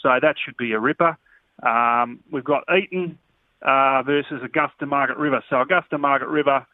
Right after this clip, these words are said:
nothing to lose there, but Eton coming off a loss to Bunbury last week, they'll be keen to at least win their next final.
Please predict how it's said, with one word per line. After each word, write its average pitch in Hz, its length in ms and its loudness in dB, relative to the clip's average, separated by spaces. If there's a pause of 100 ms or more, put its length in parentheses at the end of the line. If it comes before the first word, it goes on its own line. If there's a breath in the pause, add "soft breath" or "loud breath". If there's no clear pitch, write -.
nothing 151 360 -4
to 123 100 -10
lose 127 320 -2
there, 131 240 0
but 127 180 2
Eton 131 540 -2
coming 127 280 0
off 120 160 0
a 127 60 -4
loss 120 320 -4
to 117 80 -12
Bunbury 120 360 -2
last 117 320 0
week, 120 220 -2
they'll 117 160 0
be 107 100 -10
keen 113 380 -6
to 113 140 0
at 117 100 -4
least 120 240 0 (500 soft breath)
win 131 260 0
their 123 160 2
next 123 300 -4
final. 165 400 0